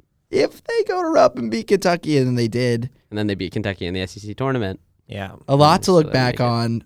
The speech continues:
Speaker 1: A very exciting year for what became Live from West End, formerly the Hustler Sports thirty.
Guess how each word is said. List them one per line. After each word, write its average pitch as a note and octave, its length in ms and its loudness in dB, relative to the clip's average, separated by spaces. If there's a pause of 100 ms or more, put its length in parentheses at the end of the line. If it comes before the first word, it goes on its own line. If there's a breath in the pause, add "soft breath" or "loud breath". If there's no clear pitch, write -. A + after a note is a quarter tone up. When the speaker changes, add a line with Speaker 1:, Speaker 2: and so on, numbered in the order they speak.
Speaker 1:
A C3+ 100 0
very C#3+ 600 2
exciting B2 600 -2
year A#2 300 0
for A#2 400 -2
what A2+ 240 -2
became A2+ 380 -2
Live A2+ 240 -2
from A#2 160 -2
West A2 280 -4
End, A2+ 360 0
formerly A2+ 480 -2 (100)
the A#2 60 -8
Hustler A#2 340 -4
Sports A2+ 400 -4
thirty. A#2 560 0